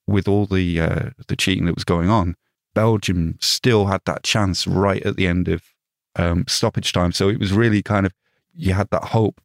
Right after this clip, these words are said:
and, uh, desire that it was gonna really badly backfire on Italy and Belgium would get that equaliser in the last minute. So it was very,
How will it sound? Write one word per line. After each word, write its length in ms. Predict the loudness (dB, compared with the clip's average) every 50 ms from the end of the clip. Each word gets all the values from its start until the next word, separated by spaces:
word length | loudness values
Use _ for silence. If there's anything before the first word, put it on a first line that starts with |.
| _ _ -2
and, 360 | 0 0 2 2 0 0 -2
uh, 380 | 0 0 0 0 0 -2 -2 -4 -4 -4
desire 600 | -2 -2 0 2 2 2 4 2 2 0 -2 -4 _ _ _ _ _ _ _ 0
that 220 | 0 0 0 -2 -6 _ _ -2
it 140 | -2 -2 -2
was 100 | -2 -2
gonna 200 | 0 0 0 2
really 340 | 2 2 2 2 2 2 0
badly 400 | -2 -2 -2 -2 0 0 -2 -2
backfire 560 | 0 -2 -4 -4 -6 -2 0 0 0 2 0
on 120 | 0 0 -2
Italy 300 | -2 -2 -4 -4 -2 -2
and 120 | -4 -2
Belgium 380 | -2 0 0 0 -2 -2 -2 -2
would 120 | -2 -4 _ -2
get 200 | -4 -4 -4 -2 -4
that 120 | -4 -2 -2
equaliser 540 | -6 -6 -2 -2 0 0 0 0 -2 -2
in 80 | -2 0
the 60 | 0
last 200 | -2 -2 -2 -2
minute. 260 | -2 0 0 -2 -2
So 140 | -2 -2 -2
it 140 | -2 -2 -2
was 120 | -4 -6 -6 _ -2
very, 340 | 0 2 2 2 0 -2